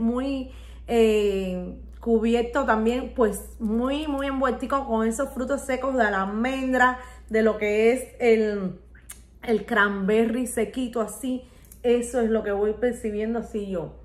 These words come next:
Mm. Me encanta, ya les digo, quisiera percibir esa nota de chocolate, la quisiera percibir, ahora mismo así no se me da.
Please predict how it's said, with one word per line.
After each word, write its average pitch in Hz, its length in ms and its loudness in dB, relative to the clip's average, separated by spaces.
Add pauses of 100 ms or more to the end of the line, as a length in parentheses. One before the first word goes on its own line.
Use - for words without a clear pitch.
(640)
Mm. 185 600 -4 (1600)
Me 220 240 2
encanta, 214 680 2
ya 226 160 4
les 285 160 0
digo, 214 340 0
quisiera 240 500 2
percibir 262 540 0
esa 311 240 -2
nota 247 320 2
de 220 300 0
chocolate, 190 1000 0 (140)
la 190 400 0
quisiera 196 560 0
percibir, 214 640 -2
ahora 220 280 4
mismo 247 340 0
así 226 360 -2
no 202 380 0
se 247 220 -6
me 185 160 -2
da. 180 300 2